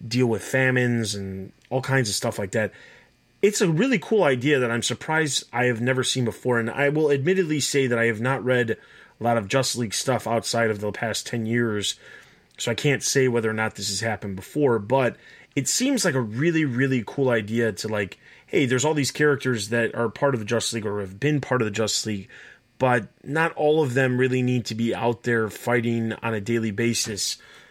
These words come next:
Um, you know, the villain of the week or the villain of the month or whatever. So the idea that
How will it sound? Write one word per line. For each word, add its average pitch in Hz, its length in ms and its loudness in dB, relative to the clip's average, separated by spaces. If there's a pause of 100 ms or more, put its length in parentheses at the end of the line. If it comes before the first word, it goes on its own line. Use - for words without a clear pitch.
(160)
Um, 101 640 -4
you 113 80 -8
know, 104 180 -8
the 95 120 -10
villain 127 340 2
of 101 100 -2
the 104 60 -4
week 110 320 0
or 104 80 -4
the 95 80 -8
villain 113 260 -2
of 104 140 -2
the 98 60 -6
month 107 300 -4
or 104 40 -8
whatever. 101 440 -4
So 113 240 -2
the 110 160 -2
idea 113 380 0
that 117 300 -2